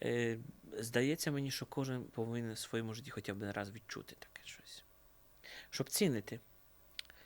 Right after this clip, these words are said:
Е, тому що, е, м,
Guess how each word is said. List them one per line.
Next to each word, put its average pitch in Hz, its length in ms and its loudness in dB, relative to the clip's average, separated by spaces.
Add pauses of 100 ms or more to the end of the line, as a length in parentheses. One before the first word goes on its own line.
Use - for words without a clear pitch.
(520)
Е, 110 300 0
тому 120 240 0
що, 160 420 4
е, 123 40 -2 (640)
м, 117 540 -4